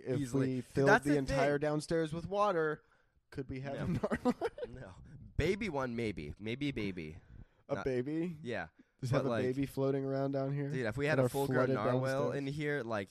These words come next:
Speaker 2: its spike would be going through that drywall, and its tail would be going
Speaker 1: Oh,
Speaker 2: through
Speaker 1: yeah,
Speaker 2: the
Speaker 1: yeah,
Speaker 2: window.
Speaker 1: yeah.
Speaker 2: We'd
Speaker 1: Are
Speaker 2: have
Speaker 1: they
Speaker 2: to,
Speaker 1: that
Speaker 2: like
Speaker 1: big? That, how, no, they ain't that
Speaker 2: Dude,
Speaker 1: big.
Speaker 2: whales are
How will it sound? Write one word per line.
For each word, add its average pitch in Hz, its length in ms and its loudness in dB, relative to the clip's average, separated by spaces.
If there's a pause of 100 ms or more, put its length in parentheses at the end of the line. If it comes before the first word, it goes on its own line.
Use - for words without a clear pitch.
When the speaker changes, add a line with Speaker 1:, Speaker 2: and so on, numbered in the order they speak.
Speaker 2:
its - 200 -10
spike - 460 -6
would 107 100 -16
be 98 120 -8
going 95 280 -8 (160)
through 95 180 -6
that 87 220 -8
drywall, 82 600 -6 (680)
and 107 140 -4
its - 200 -10
tail 101 320 -6
would 90 140 -8
be 98 80 -12
going 95 200 -4
Speaker 1:
Oh, 156 120 8
Speaker 2:
through 151 80 8
Speaker 1:
yeah, 147 100 8
Speaker 2:
the 139 60 8
Speaker 1:
yeah, 143 80 8
Speaker 2:
window. 135 140 4
Speaker 1:
yeah. 120 260 4 (440)
Speaker 2:
We'd 131 120 0
Speaker 1:
Are 147 60 8
Speaker 2:
have 160 80 8
Speaker 1:
they 226 80 10
Speaker 2:
to, 214 80 4
Speaker 1:
that 165 120 8
Speaker 2:
like 104 100 0
Speaker 1:
big? 185 280 4
That, 254 140 -2
how, 214 180 -2 (200)
no, 403 180 -2 (200)
they 160 120 -2
ain't 117 200 -4
that 107 80 -6
Speaker 2:
Dude, 175 180 -2
Speaker 1:
big. 98 180 -4
Speaker 2:
whales 190 320 0
are 156 120 -2